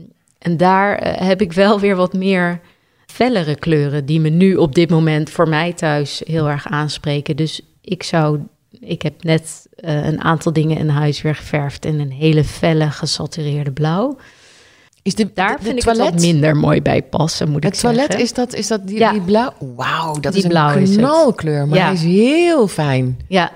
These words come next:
Speaker 1: laatst kwam een vriendin op bezoek en die zei van, "Oh," want eerst had ik het een beetje antraciet. En er was best wel een donkere wc, dus, ehm, ja, dat, dat absorbeert alle licht in een wc, antraciet.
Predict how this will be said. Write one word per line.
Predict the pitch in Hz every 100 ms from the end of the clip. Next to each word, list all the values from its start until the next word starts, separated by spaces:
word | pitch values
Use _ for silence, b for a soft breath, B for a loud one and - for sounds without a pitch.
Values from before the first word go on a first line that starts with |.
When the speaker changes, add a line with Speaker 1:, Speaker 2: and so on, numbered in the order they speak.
| -
Speaker 1:
laatst | 196 190
kwam | - 202
een | 190
vriendin | 165 185 185 208
op | 190
bezoek | 175 196 208
en | -
die | 180
zei | 180 185 180
van, | 185
"Oh," | 262 349 269 -
want | - 185
eerst | 175 202
had | 196 185
ik | 180
het | 170
een | 170
beetje | 170 170 -
antraciet. | 175 - 147 - 302 - - b b b b b b
En | - 165
er |
was | 165 180
best | 202 214
wel | 180
een | 170
donkere | 165 208 220 156
wc, | 147 143 - 185 139 139
dus, | 147 -
ehm, | - 156 147 143 147 156
ja, | 160 143
dat, | 147 147
dat | 151 147 101 90 - -
absorbeert | - 180 - 165 170 170 -
alle | - 202
licht | 160 180 170 - - - _
in | - 170
een | 151
wc, | 147 139 165 147 220 285
antraciet. | 165 151 147 - 180 254